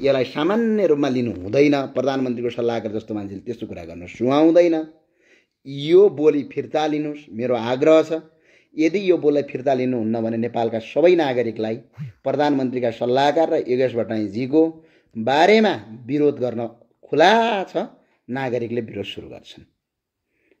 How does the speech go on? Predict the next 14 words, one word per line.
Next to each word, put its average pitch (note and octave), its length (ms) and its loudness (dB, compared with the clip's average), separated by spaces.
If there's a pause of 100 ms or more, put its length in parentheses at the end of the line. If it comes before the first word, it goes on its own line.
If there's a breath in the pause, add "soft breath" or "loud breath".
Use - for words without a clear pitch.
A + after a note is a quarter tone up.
(120)
यसरी F#3+ 340 4
देशको D#3 440 -2 (460)
पुरा E3+ 320 2
नीति C3+ 320 -2
यिनीहरूले A2 460 -4 (420)
उ B2+ 120 -6
गरेका A#2 300 2
हुन् A2 120 -2
भन्ने F2 240 -10
कुरा G#2+ 160 -4
आज G2+ 120 -8
लाइभमा G#2+ 360 -4
मैले G2+ 220 -6
बोलेँ। C3+ 440 0